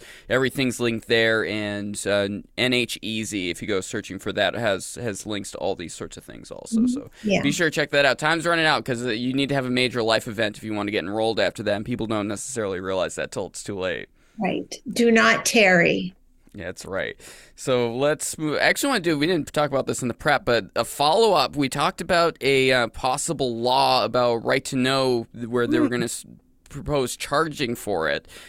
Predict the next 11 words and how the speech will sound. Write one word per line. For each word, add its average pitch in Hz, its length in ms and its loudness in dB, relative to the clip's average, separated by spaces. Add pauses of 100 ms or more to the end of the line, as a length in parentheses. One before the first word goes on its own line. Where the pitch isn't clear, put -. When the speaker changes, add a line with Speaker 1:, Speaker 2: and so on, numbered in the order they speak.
(100)
Speaker 1:
and 113 100 -4
things, 120 360 -2
and 120 80 0
it 110 60 0
looks 135 280 -2
like 131 200 2
the 123 100 0
lawmaker 123 500 0
is 110 140 -6
withdrawn. 101 840 -2 (1300)
Yay. 117 920 2